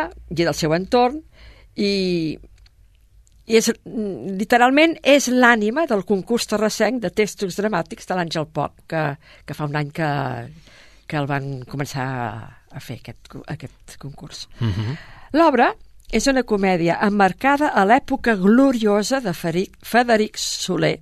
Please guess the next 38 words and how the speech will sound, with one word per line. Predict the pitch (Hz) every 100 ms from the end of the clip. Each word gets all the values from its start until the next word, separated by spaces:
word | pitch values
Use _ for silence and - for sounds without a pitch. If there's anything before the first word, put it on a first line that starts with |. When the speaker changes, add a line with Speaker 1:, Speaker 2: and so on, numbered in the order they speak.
| -
Speaker 1:
Pitarra. | 202 - 151 117 117 - _ _ _ - - - - -
El | -
poble | 240 415 403
de | 302
Sant | 240 220
Quirze | 320 359 220 185 277 359 - - -
està | - 208
il·lusionat | 190 170 175 175 190 240 302 - - -
perquè | - 202 202
sembla | 233 214 220 269
que | 202 175
el | 156 147
gran | 151 214
autor | 240 226 247 233
teatral, | 233 214 226 190 175 - -
en | 151
Pitarra, | 139 - 262 220 294 415 - - -
i | 165
la | 151
seva | - 208
companyia, | 233 233 214 226 254 151 156
que | 185 160
va | 190 277
camí | 247 254 262
de | 247
Manresa, | 247 220 175 156 143 - - - -
on | 185 175
representaran | 165 147 165 156 170 220 240
el | 202
gran | 208 196
èxit | 208 - 190 -
estrenat | 175 - 185 214 175
a | 131
Barcelona, | 220 233 226 185 214 - - - -
passaran | 320 269 202 175
pel | -
seu | - 156
poble. | - - 127